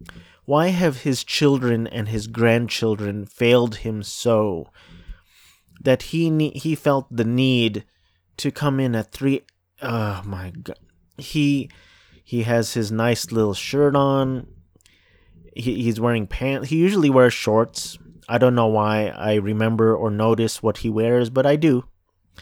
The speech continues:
He usually wears jean shorts, but this time he was wearing pants because it was three A M and it's cold.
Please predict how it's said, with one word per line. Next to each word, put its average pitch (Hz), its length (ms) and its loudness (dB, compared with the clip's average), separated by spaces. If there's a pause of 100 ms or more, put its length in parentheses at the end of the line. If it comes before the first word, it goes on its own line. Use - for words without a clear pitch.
(380)
He - 140 -6
usually 143 340 4
wears 143 300 4
jean 131 400 0
shorts, 107 560 0
but 110 240 -4
this 143 160 2
time 123 240 0
he 120 80 0
was 113 160 0
wearing 117 220 0
pants 104 400 -4
because - 360 -8
it 104 60 -2
was 92 220 -8
three 127 260 2
A 110 160 4
M 101 220 -2
and 95 180 -6
it's - 160 -8
cold. 131 640 0